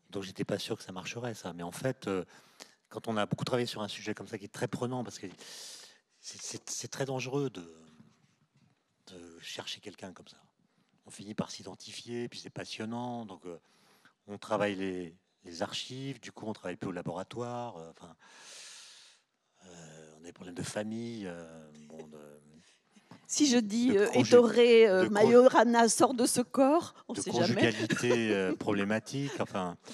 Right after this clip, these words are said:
Speaker 1: bref, c'est, c'est, c'est, c'est vraiment très prenant, quoi.
Speaker 2: Ouais.
Speaker 1: Et, et en fait, le fait d'écrire, ça libère. C'est-à-dire, une fois que c'est fait, c'est fait, quoi.
Speaker 2: <laughs>
Speaker 1: Et maintenant, je m'intéresse plus trop, euh, à Majorana, c'est vrai.
Speaker 2: Mm.
Speaker 1: Sauf si, évidemment, on sort une théorie, euh,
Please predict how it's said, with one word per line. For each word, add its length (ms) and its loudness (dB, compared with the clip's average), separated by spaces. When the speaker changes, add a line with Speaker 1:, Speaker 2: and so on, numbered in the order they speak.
Speaker 1:
bref, 200 0
c'est, 200 -6
c'est, 240 -10
c'est, 180 -14
c'est 160 -10
vraiment 240 -6
très 160 -8
prenant, 340 -2
quoi. 440 -18
Speaker 2:
Ouais. 160 -16
Speaker 1:
Et, 580 -16
et 60 -14
en 100 -16
fait, 360 -10
le 180 -10
fait 180 -8
d'écrire, 420 -8
ça 140 -8
libère. 380 -8
C'est-à-dire, 300 -14
une 100 -14
fois 120 -8
que 60 -18
c'est 140 -14
fait, 160 -12
c'est 140 -18
fait, 220 -20
quoi. 200 -20
Speaker 2:
<laughs> 480 -10
Speaker 1:
Et 120 -14
maintenant, 340 -6
je 80 -10
m'intéresse 400 -8
plus 200 -14
trop, 400 -8
euh, 180 -12
à 40 -20
Majorana, 440 -14
c'est 140 -20
vrai. 160 -20
Speaker 2:
Mm. 40 -14
Speaker 1:
Sauf 200 -4
si, 180 -6
évidemment, 320 -8
on 60 -10
sort 320 -6
une 100 -16
théorie, 480 -12
euh, 180 -20